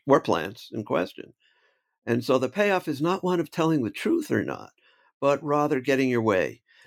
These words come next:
And threats are often an important way of getting your way, uh, except if your bluff gets called. And so there's a lot of threatening and counter-threatening and trying to find out if the other guy really means it i-, in the animal world.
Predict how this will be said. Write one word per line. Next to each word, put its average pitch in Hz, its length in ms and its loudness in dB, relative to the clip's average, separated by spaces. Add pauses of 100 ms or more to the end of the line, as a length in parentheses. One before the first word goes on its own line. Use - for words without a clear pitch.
And 113 180 0
threats 151 300 2
are 123 140 2
often 120 260 0
an 104 80 -2
important 123 520 0 (200)
way 131 680 -2 (140)
of 107 120 -4
getting 160 300 2
your 104 180 -2
way, 78 440 -4 (500)
uh, 107 400 2 (280)
except 170 640 2
if 147 240 2
your 135 100 -4
bluff 135 300 2
gets - 220 -4
called. - 420 -4 (360)
And 107 180 2
so 131 120 2
there's 107 200 0
a 104 60 -2
lot 135 340 4
of 123 140 -2
threatening 156 520 0
and - 120 -4
counter-threatening 147 920 2 (360)
and 107 200 2
trying 160 360 0
to 151 100 -2
find 143 300 0
out 135 180 4
if 123 120 -4
the 131 140 0
other 135 180 2
guy 123 160 2
really 113 300 2
means 151 340 0
it 214 200 0 (400)
i-, 143 60 -2
in 123 280 2
the 110 140 2
animal 69 360 -2
world. - 260 -16